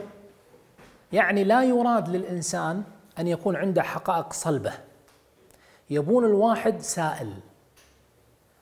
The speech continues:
مهما تغير الزمن لازم هو يتغير وياه، مثل الماي، تحطه على قوري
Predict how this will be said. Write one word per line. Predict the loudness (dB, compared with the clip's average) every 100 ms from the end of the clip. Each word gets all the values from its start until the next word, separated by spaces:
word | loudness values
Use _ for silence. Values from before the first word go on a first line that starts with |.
| 0
مهما | 4 6 6 4
تغير | 4 4 4 4
الزمن | 4 2 2 2 -2 -16 -20 -20 _ _ 2
لازم | 2 2 0
هو | 0
يتغير | 0 0 0 0 0
وياه، | -4 -6 -10 -18 -20 _ _ _ _ _ _ -6
مثل | 2 4
الماي، | 4 0 -4 -10 -18 -20 _ _ _ _ _ _ -18
تحطه | 2 2 2 0
على | 4 4 2
قوري | 2 4 6 4 0